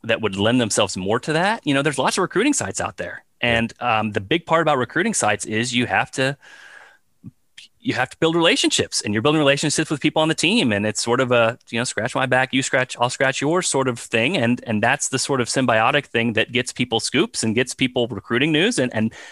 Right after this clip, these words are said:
makes it so that people subscribe to you. So, um, it's, I do think, though, you know, with the, the fewer and fewer beat reporters that are out there, I mean, when I was in college working for the Topeka Capital Journal,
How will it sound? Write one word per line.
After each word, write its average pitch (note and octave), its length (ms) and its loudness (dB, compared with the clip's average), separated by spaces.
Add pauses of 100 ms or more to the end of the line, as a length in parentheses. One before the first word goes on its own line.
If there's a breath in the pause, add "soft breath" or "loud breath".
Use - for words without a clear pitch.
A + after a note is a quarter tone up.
makes G#2 300 -2
it B2 60 -6
so D#3 160 0
that D3+ 100 0
people E3 240 -2
subscribe D#3 480 -2
to - 140 -4
you. - 120 -14
So, C3 360 2 (340 loud breath)
um, A#2 400 2 (140)
it's, - 280 -4 (580 loud breath)
I - 200 0
do C#3 180 2
think, D3 260 0
though, B2 360 4
you A#2+ 120 0
know, A2+ 80 2
with G#2+ 140 -2
the, G#2 180 -10 (340 loud breath)
the G#2 260 2 (420 soft breath)
fewer B2+ 320 2
and A#2 80 0
fewer B2+ 200 0
beat A2+ 140 2
reporters B2+ 320 0
that B2+ 80 2
are B2+ 40 4
out B2+ 160 2
there, C3+ 200 4
I G#2+ 40 0
mean, A2 280 0 (800 loud breath)
when B2 160 0
I D3 100 2
was C#3+ 180 2
in A#2 140 2
college A#2 640 2 (100)
working A#2+ 220 -4
for - 60 -14
the A2+ 80 -4
Topeka B2+ 240 -2
Capital G#2+ 240 0
Journal, F#2+ 540 -2